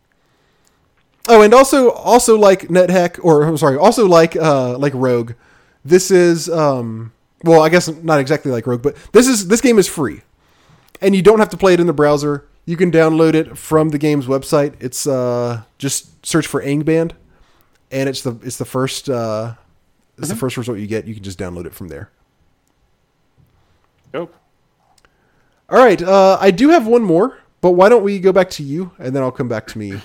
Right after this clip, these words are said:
Speaker 2: You sure?
Speaker 1: Yeah.
Speaker 2: Okay. Um, so I, uh, played Might Magic Seven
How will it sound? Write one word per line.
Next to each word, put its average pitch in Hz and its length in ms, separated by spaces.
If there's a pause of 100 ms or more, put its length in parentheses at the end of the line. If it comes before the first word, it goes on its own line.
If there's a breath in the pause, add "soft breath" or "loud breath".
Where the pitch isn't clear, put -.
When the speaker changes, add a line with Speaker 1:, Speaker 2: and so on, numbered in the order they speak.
(140)
Speaker 2:
You - 60
sure? - 200 (460)
Speaker 1:
Yeah. 104 160 (840)
Speaker 2:
Okay. 240 200 (560)
Um, 175 320
so 180 840 (100)
I, 214 720 (100)
uh, 160 200
played 156 880
Might 156 280
Magic 160 300
Seven 127 600